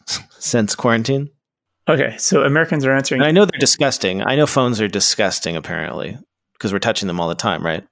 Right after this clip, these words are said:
Speaker 2: Yeah, and that's what I've always understood, too. It's, it's worse than bottom of your shoe, I guess. So I'm like, "Oh, oh, oh well." But yeah, fifteen percent have never done it once. Um, but now thirty-five percent are doing it every day.
Speaker 1: Oh.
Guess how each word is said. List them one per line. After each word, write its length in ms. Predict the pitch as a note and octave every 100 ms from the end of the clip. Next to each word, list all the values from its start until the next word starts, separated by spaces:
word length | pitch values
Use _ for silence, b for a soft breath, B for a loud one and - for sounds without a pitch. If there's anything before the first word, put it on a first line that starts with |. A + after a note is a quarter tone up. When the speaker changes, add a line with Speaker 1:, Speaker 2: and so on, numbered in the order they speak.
| - -
Speaker 2:
Yeah, 360 | F#3+ D3+ F#2
and 120 | B2+
that's 160 | E3 F#3
what 120 | F#3
I've 80 | B2
always 180 | A#2+ A2
understood, 380 | A2 G#2+ A#2 -
too. 200 | C#3 A2+
It's, 220 | A2 -
it's 220 | A#2+ -
worse 160 | C3+ -
than 180 | A#2+
bottom 240 | A2 E3+ G2+
of 60 |
your 60 | F#2
shoe, 320 | - A#2+ A2
I 60 | F#2
guess. 260 | F#2+ F2 -
So 180 | -
I'm 160 | G2 F2+
like, 260 | F2 - -
"Oh, 180 | F#2 E2+ -
oh, 160 | - -
oh 120 | C3+ A2+
well." 160 | F#2+
But 320 | G#2+ G#2+ F#2+ - B B B
yeah, 200 | F#3 C#3
fifteen 420 | B2 G#3 - A#3+ G3
percent 360 | E3 E3+ D3
have 180 | B2+ A#2
never 400 | A#2+ C3 C3 B2+
done 180 | A2+ G#2+
it 160 | G2+ - -
once. 400 | A#2 - - - _ _ _ _ -
Um, 260 | D3 B2+
but 140 | A#2+ A#2+
now 240 | C#3 D3
thirty-five 500 | C#3 - D#3+ D3+ C#3
percent 240 | C3+ C#3 A#2+
are 40 |
doing 220 | G#2+ A#2
it 80 | A2+
every 180 | G#2 G#2
day. 320 | G2+ G2 B2+ _ _ _ -
Speaker 1:
Oh. 200 | A#2 A#2